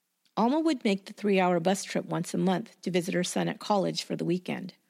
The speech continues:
She would stay at a nearby rooming house, and List and his mother would spend the weekend together, dining in restaurants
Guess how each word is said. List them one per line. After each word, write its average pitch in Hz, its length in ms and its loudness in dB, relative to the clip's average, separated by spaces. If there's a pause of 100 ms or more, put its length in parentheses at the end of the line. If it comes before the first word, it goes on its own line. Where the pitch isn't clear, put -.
(460)
She - 180 -2
would 254 140 -2
stay 208 240 2
at 202 80 2
a 208 40 4
nearby 180 320 2
rooming 185 360 2
house, - 460 -8 (200)
and 190 160 4
List 190 240 0
and 240 120 2
his 240 140 -2
mother 170 280 2
would 170 200 -2
spend 160 300 -2
the 165 40 -2
weekend 175 380 0
together, 151 480 -4 (360)
dining 196 300 4
in 226 100 2
restaurants 160 500 -2